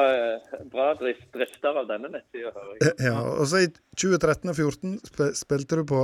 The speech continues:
Speaker 2: et lag med det klingende navnet Muskel.
Speaker 1: Ja, stemmer det.
Speaker 2: Seks
Speaker 1: Det
Speaker 2: kamper og null kort, så der var jo karrieren din på skinnet igjen.
Speaker 1: Ja, da,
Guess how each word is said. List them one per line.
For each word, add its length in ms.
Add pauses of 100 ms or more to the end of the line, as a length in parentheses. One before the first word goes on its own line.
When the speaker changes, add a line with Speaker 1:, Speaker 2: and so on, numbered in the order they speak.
Speaker 2:
et 360
lag 420
med 260
det 80 (140)
klingende 420
navnet 480
Muskel. 640 (1120)
Speaker 1:
Ja, 220
stemmer 360
det. 140 (140)
Speaker 2:
Seks 440
Speaker 1:
Det 80
Speaker 2:
kamper 400
og 160
null 240
kort, 320
så 160
der 240
var 160
jo 80
karrieren 480
din 160
på 240
skinnet 320
igjen. 180 (880)
Speaker 1:
Ja, 200
da, 160